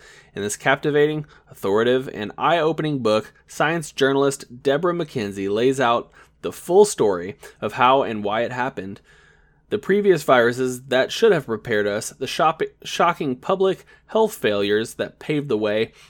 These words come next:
the failure to contain the outbreak, and most importantly, what we must do to prevent future pandemics.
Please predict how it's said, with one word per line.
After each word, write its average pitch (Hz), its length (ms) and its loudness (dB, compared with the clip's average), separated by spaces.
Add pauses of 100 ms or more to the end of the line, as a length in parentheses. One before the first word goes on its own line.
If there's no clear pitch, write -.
the 131 80 -4
failure 165 340 2
to 147 160 -4
contain 165 480 -2
the 190 120 0
outbreak, 156 420 0
and 117 120 -4
most 147 240 0
importantly, 107 640 -2 (300)
what 143 240 6
we 147 180 4
must 131 380 2
do 104 220 2
to 104 140 -8
prevent 104 440 -4 (300)
future 104 460 -2
pandemics. 95 680 -8